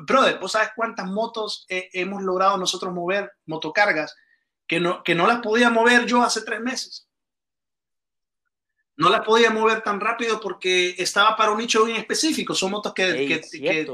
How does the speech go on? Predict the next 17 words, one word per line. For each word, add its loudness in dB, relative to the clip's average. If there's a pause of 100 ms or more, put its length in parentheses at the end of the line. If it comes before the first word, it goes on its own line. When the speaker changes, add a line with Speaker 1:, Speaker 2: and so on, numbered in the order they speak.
(140)
Speaker 2:
brother. -10
Speaker 1:
resisten -2
dos -4
toneladas 2
de, 2
de -6
peso, 2 (380)
son 0
de 6
dos 2
pisos, -2 (360)
traen, 2 (120)
traen, 4 (200)
traen 2
asiento -2
para 2
asistente, -2